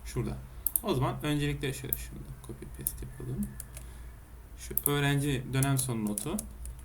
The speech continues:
İlk önce bakın vize bire aldım. Öyle değil mi? Vize birin yüzde yirmi beşini almam lazım. Vize birin yüzde yirmi beşini almak ne demek aslında? Sıfır nokta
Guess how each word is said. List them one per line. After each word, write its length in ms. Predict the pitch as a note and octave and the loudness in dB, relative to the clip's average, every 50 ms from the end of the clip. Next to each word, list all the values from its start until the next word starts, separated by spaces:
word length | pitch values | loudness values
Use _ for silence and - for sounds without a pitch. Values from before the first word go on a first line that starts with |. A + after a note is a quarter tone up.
| - | 2
İlk 200 | - G#3+ G#3 G3+ | 4 4 6 6
önce 360 | F#3 D3+ C3+ C3 F#3+ A3+ A3 - | 6 6 8 8 6 6 4 2
bakın 200 | B2 - - - - - - - - - - - - - | 0 -2 -4 -6 -8 -10 -12 -14 -14 -16 -16 -14 -10 -8
vize 380 | D3+ D#3 F#3+ G3 E3 E3+ D3+ | -2 2 4 8 8 8 10
bire 180 | C#3+ D3 D3 C#3+ | 10 8 8 10
aldım. 460 | C3+ B2+ A2 G#2+ G#2 A2 D3+ G#3 G#3 - - - - - - - - - - - - - - - - - - | 10 8 8 8 6 4 4 2 0 0 -4 -12 -14 -16 -6 -4 -4 -4 -4 -8 -14 -14 -14 -12 -12 -6 -2
Öyle 120 | A#2 A#2+ B2 | 0 2 2
değil 120 | A2+ F#3 | 4 4
mi? 160 | A2+ A2 C3 - - - - - - - - - - | 2 2 0 -2 -6 -10 -12 -12 -12 -12 -12 -4 0
Vize 420 | B2+ B2+ E3+ G3 G3+ G#3+ G#3 F#3 | 2 4 4 8 10 10 10 10
birin 340 | E3+ F#3 F3 A3+ B3+ C4 - - - - - - - - - - - | 10 10 10 10 8 8 6 0 -10 -14 -14 -14 -14 -12 -12 -6 -2
yüzde 360 | C3 C3+ D#3+ F3 E3 - G3+ | 2 4 6 6 6 10 12
yirmi 280 | G#3 G3+ G3 E3+ E3 D#3+ | 12 12 12 12 10 8
beşini 280 | D#3 D3+ - - C#3 B2 | 8 6 6 6 6 6
almam 360 | A2 G#2+ G#2 G#2 G#2 G#2 G#2 | 6 6 4 4 2 2 0
lazım. 320 | G#2 G2+ F#2+ - - - - - - - - - - - - - - - | 0 -2 -4 -8 -8 -10 -10 -10 -10 -8 -8 -8 -8 -4 -4 -2 0 2
Vize 320 | B2+ D#3+ F#3 F#3+ G#3 G3 | 4 4 6 8 10 10
birin 160 | F3+ F#3 F3+ | 10 8 8
yüzde 260 | F#3 F#3 F#3 F3 F#3 F#3+ | 8 6 6 6 8 6
yirmi 220 | F#3 F3+ F3+ F3 | 6 6 6 6
beşini 260 | F3+ F3+ - - F#3+ | 4 4 4 2 4
almak 280 | F3 F3 F3 F3 - - | 4 6 6 4 4 4
ne 140 | - C#3 A#2 | 4 4 4
demek 220 | A2+ A2+ - - | 4 2 -2 -4
aslında? 440 | G#2+ A2+ - - D3+ E3+ G3 G#3 G#3 - - - - - - - - - - - - - - - - - - - - - - - G3+ | -4 -4 -2 -2 0 2 2 2 0 -2 -6 -10 -10 -10 -12 -14 -16 -16 -16 -16 -10 -8 -8 -8 -8 -10 -10 -10 -6 0 4 4 4
Sıfır 160 | C#3 B2 A2+ | 4 4 2
nokta 460 | G#2+ A2 A2+ C3 - F3 F3+ F3 - | 0 0 0 0 0 0 0 0 -2